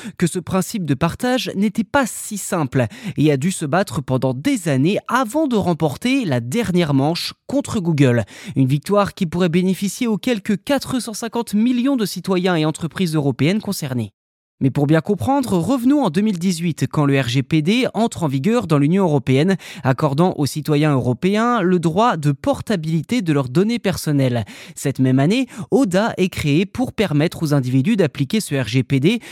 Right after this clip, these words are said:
et donc de contrôler l'utilisation de leurs données personnelles et recevoir éventuellement une rétribution si elles sont valorisées. La start-up lance alors Weeple,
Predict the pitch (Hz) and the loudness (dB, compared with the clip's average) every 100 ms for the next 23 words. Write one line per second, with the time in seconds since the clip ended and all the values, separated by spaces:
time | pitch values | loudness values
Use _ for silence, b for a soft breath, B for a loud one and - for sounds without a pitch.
0 | 202 135 139 254 208 147 127 277 294 - | -4 0 4 2 2 0 0 0 -2 0
1 | 185 247 196 156 143 131 135 - 247 208 | 0 2 0 0 -2 0 0 0 -2 2
2 | 185 127 143 180 - - 131 147 208 208 | 0 2 2 2 0 -2 0 0 0 -2
3 | 143 123 120 135 123 196 226 - 190 226 | -2 -4 -6 -6 0 2 2 0 -2 0
4 | 180 - 131 190 214 139 131 285 - - | 0 0 0 2 2 0 0 -4 -6 -8
5 | 180 147 - 170 226 214 - 135 123 - | -4 -4 -2 -2 -2 -4 -6 -4 -4 -6
6 | 269 220 208 165 117 120 - B B - | -2 0 0 -2 -4 -8 -10 B B -2
7 | 127 - 131 - 185 139 135 135 139 175 | -2 0 -2 0 0 0 0 0 0 2
8 | 156 120 92 127 190 214 139 151 226 | 2 0 -2 0 2 2 2 4 2